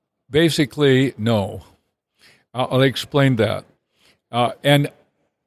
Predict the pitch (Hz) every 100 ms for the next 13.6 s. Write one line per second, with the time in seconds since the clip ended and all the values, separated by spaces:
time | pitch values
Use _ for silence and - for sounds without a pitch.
0 | _ _ - 139 160 208 165 156 131 139
1 | 143 139 139 - - 165 147 151 156 -
2 | 135 139 120 123 151 143 127 120 127 127
3 | 139 123 - 131 123 113 127 117 123 104
4 | 135 107 135 117 107 107 127 113 113 -
5 | 101 107 104 101 92 - 104 101 107 -
6 | _ _ - _ _ _ _ _ _ _
7 | - 156 151 147 147 127 120 104 101 104
8 | - - 120 113 110 123 - _ _ _
9 | _ _ - 139 147 143 - - - -
10 | 143 139 143 143 - 143 135 180 165 123
11 | 123 113 120 - 147 156 131 139 131 127
12 | 123 - _ _ _ 156 131 120 120 -
13 | 135 117 117 117 -